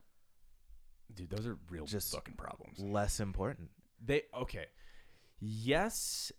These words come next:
Speaker 2: People
Speaker 1: and
Speaker 2: being,
Speaker 1: no.
Speaker 2: people should not have to pay out money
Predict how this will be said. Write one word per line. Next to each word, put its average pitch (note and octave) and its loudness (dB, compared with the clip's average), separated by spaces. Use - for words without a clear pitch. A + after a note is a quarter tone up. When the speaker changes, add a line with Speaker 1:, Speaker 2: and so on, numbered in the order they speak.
Speaker 2:
People C#3+ 8
Speaker 1:
and B2+ 0
Speaker 2:
being, A#2+ 6
Speaker 1:
no. G#2+ -4
Speaker 2:
people D#3+ 8
should A2+ 8
not G2 2
have F#2 0
to F#2 2
pay B2+ 8
out G2+ 4
money F#2 0